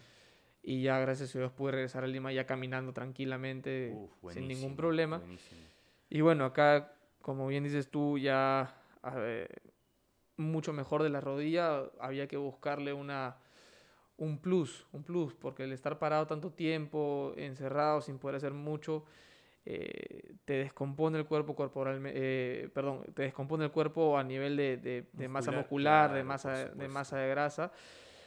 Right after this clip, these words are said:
Speaker 1: Entonces había que, que recomponer también ese lado y había que aprovechar el,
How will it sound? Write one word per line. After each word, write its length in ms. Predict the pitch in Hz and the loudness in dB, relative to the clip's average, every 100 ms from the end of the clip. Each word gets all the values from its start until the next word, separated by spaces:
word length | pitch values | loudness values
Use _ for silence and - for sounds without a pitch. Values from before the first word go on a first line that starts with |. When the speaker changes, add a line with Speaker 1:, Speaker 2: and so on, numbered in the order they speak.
| - _ 135 | -20 _ -10
Speaker 1:
Entonces 540 | 135 143 135 147 135 | -6 -4 -4 -2 -2
había 300 | 135 143 143 | 0 2 2
que, 260 | 143 131 131 | 0 -4 -2
que 140 | 135 | -2
recomponer 580 | 135 143 135 135 143 143 | -2 -4 -6 -4 -4 -4
también 300 | 139 143 143 | -4 -6 -6
ese 180 | 127 147 | -4 2
lado 220 | 165 160 | 4 4
y 80 | 139 | 2
había 180 | 139 | -2
que 60 | 139 | -4
aprovechar 420 | 139 131 127 143 | -4 -4 -2 -2
el, 160 | 143 | -2